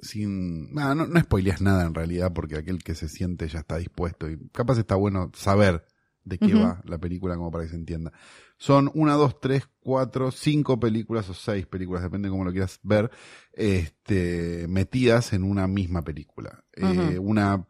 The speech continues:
Speaker 1: empieza con una película de maldición de momias, unas
Speaker 2: Sí.
Speaker 1: momias que llegan a un lugar y desatan una maldición.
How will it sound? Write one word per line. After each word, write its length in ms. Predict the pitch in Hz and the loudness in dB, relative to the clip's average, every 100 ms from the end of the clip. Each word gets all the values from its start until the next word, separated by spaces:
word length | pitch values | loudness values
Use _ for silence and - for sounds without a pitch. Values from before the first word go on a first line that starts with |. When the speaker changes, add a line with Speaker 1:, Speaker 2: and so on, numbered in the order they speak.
| - | -6
Speaker 1:
empieza 520 | 107 101 123 113 127 | -4 0 0 4 2
con 260 | 101 98 101 | 4 2 2
una 440 | 107 104 104 98 | 0 2 2 0
película 480 | - 92 98 101 98 | 0 -2 0 0 2
de 100 | 92 | 2
maldición 480 | 85 90 90 90 110 | 2 2 2 2 0
de 80 | 104 | 2
momias, 540 | 107 123 131 156 - | 0 0 -4 -6 -10
unas 280 | - 90 87 | -10 -6 -4
Speaker 2:
Sí. 140 | 82 175 | -2 -2
Speaker 1:
momias 300 | 101 98 - | 0 -2 -4
que 120 | 92 | -4
llegan 200 | 92 98 | -2 0
a 40 | |
un 100 | 98 | 0
lugar 340 | 95 98 101 113 _ - - _ | 0 0 0 -4 _ -20 -20 _
y 80 | 98 | -2
desatan 340 | 92 82 95 95 | 0 0 2 2
una 220 | 95 90 | 2 0
maldición. 800 | 87 87 87 - 113 113 175 | 0 -2 -4 -4 -2 -2 -6